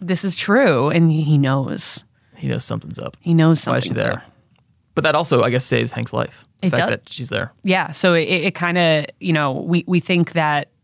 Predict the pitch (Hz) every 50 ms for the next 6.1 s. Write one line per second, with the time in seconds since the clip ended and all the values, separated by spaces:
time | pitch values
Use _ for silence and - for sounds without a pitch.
0 | _ - - 180 165 - - 190 151 - 117 165 - - 175 175 - 165 156 147
1 | 139 147 139 135 127 - - 147 131 - 131 - - - 139 135 139 147 147 -
2 | - 170 160 160 - - - 175 170 170 175 170 - - - - - - - -
3 | - 165 156 156 156 156 147 147 147 151 - - - 156 156 165 165 165 165 170
4 | 170 180 175 170 180 190 185 170 156 151 151 139 156 147 143 - 151 143 - 156
5 | 147 131 - 147 135 139 139 135 135 - 139 131 - - - 151 143 143 143 143
6 | -